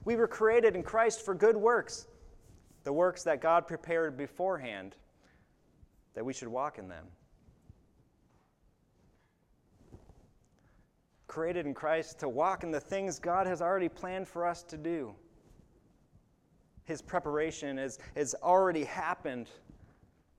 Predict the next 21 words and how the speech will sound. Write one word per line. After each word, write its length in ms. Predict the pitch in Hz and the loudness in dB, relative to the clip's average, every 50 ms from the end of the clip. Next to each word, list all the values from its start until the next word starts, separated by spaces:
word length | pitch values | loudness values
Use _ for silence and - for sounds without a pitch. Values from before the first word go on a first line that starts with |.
| _ _ _ | _ _ _
The 100 | 165 165 | -8 -8
time 340 | 185 180 190 202 202 190 | -4 -2 0 0 2 2
is 120 | 185 151 143 | 0 0 0
now. 400 | 180 180 180 190 190 190 180 165 | 0 0 2 2 4 6 6 6
The 80 | 165 | 6
harvest 400 | - 180 196 208 190 202 190 - | 4 4 2 4 4 2 0 -2
is 120 | 190 165 160 | -4 -2 2
ready 280 | 185 190 190 180 185 | 2 4 4 4 2
now. 500 | 185 185 185 202 226 233 220 196 180 190 | 2 0 0 2 2 4 4 4 4 4
And 340 | 170 139 190 190 185 185 175 | 2 0 -2 -2 -2 -4 -4
so 600 | - - 202 202 196 196 196 196 185 185 180 - - - _ - - - - _ - - - - - | -4 0 2 4 6 6 4 4 2 0 -2 -6 -14 -20 _ -20 -20 -20 -20 _ -20 -20 -20 -20 -14
we 120 | - 214 190 | -12 -10 -6
just 240 | 160 175 156 - 135 | -6 -6 -6 -6 -2
walk 500 | 131 151 175 175 175 165 170 - - 180 - - | 4 6 8 10 8 8 6 2 -6 -14 -14 -12
in 400 | - 170 170 170 160 156 156 147 | -8 -6 -4 -2 -2 -2 -2 -4
God's 500 | 123 151 151 156 156 156 147 143 131 117 | -4 -2 -2 0 0 0 0 -2 -4 -8
will 560 | 117 127 143 151 147 143 143 135 131 117 - - - - _ _ _ _ - | -8 -4 -2 0 0 0 0 -2 -4 -8 -12 -18 -20 -20 _ _ _ _ -16
and 100 | 127 131 | -16 -14
accomplish 580 | - - - 151 143 127 - 135 127 - - | -14 -10 -8 -8 -8 -6 -4 -6 -6 -6 -6
his 200 | - 143 127 113 | -8 -10 -10 -10
works. 600 | 117 117 131 139 127 117 - - - - - - | -10 -6 -4 -4 -4 -4 -6 -10 -18 -20 -20 -20